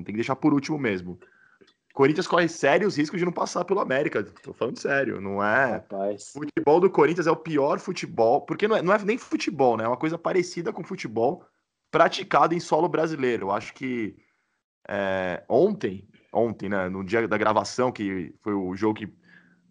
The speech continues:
Speaker 1: é, que foi antes, foi o Corinthians zero, Atlético Goianiense zero, parecia a Bayern de Munique e o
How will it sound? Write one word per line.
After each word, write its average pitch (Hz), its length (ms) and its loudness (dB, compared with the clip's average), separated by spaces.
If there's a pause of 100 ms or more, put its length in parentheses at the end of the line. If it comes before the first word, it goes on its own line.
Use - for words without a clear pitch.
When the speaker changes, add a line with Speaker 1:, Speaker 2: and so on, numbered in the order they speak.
(380)
Speaker 1:
é, 92 400 0
que - 100 -16
foi 107 200 4
antes, 120 280 2
foi 107 180 2
o 95 140 2
Corinthians 107 440 0
zero, 127 600 4 (260)
Atlético 110 460 -8
Goianiense 107 360 -6
zero, 113 340 2
parecia 143 500 0
a - 20 2
Bayern 151 340 2
de 160 80 -6
Munique 147 460 -8
e 190 180 -8
o 131 920 -2